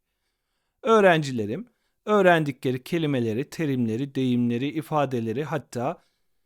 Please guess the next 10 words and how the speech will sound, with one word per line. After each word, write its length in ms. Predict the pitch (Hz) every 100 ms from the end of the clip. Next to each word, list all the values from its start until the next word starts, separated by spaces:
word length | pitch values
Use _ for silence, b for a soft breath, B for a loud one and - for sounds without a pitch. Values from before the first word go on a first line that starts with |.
| _ _
beğendikleri 640 | 214 196 170 156 151 139 135
cümleleri 520 | 156 143 131 123 120
yazıyorlar 640 | 131 127 135 107 151 196
ve 80 | 175
ezberlemeye 640 | 135 113 123 113 110 113
çalışıyorlar. 760 | - 110 95 - 95 95 151 190
Siz 340 | - - 160 135
de 60 |
öyle 200 | 117 101
yapın. 420 | 95 - 170 247